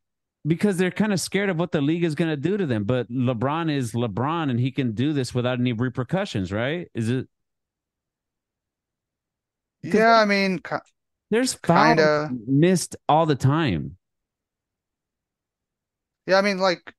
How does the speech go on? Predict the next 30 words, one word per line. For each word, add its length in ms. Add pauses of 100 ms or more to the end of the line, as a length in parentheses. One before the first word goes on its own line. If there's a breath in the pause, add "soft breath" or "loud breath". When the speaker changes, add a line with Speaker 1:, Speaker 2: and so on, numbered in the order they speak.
(120)
Speaker 2:
he's 320
a 40
guy, 300
he's 220
put 260 (100)
his 340
heart 220
and 80
soul 280
into 280
it, 100 (800)
and 200
he's 160
upset 340
if 200
he, 360
hey, 240
he, 260
I, 160
I 200
made 180
a 40
great 260
play 240
here, 320 (460)
and 140
I 60
got 140
screwed. 360 (240)
Like, 340